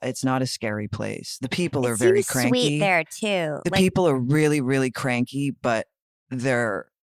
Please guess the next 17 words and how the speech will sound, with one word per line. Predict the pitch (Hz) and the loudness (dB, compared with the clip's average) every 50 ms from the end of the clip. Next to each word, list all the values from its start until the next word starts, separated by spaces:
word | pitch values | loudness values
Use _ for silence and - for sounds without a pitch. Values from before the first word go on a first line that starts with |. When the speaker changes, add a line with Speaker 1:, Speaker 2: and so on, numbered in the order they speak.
| - | -4
Speaker 1:
honest, | 127 120 113 110 104 98 98 - - - - - - _ _ _ _ _ _ - | -2 0 0 0 -2 -4 -6 -6 -8 -10 -10 -14 -16 _ _ _ _ _ _ -8
and | 120 120 110 | -4 -4 -2
that's | 107 107 - - - | -2 -4 -6 -6 -8
what | 110 | -6
I | 110 | -6
love. | 107 104 107 104 - 92 107 | -6 -6 -6 -6 -6 -8 -10
So | - - - 101 101 101 98 98 87 - _ _ _ _ _ _ _ _ _ _ _ _ | -12 -8 -6 -4 -4 -4 -6 -6 -8 -12 _ _ _ _ _ _ _ _ _ _ _ _
you'll | - 131 123 | -4 -2 0
know | 123 123 123 127 123 | 0 0 0 0 0
where | 113 113 | 0 -2
you | 110 107 107 | -4 -4 -6
stand | 104 - - 113 104 107 110 | -8 -6 -6 -4 -4 -4 -4
at | 110 107 | -4 -4
all | 104 107 110 | -6 -6 -6
times. | - 107 107 101 101 101 107 107 - - _ _ _ _ _ _ _ _ _ _ _ _ _ | -8 -8 -8 -6 -6 -6 -6 -6 -6 -10 _ _ _ _ _ _ _ _ _ _ _ _ _
And, | - - 101 95 95 98 104 | -12 -8 -8 -8 -8 -8 -8
um, | 107 101 104 104 107 98 92 104 | -8 -8 -6 -8 -8 -8 -10 -10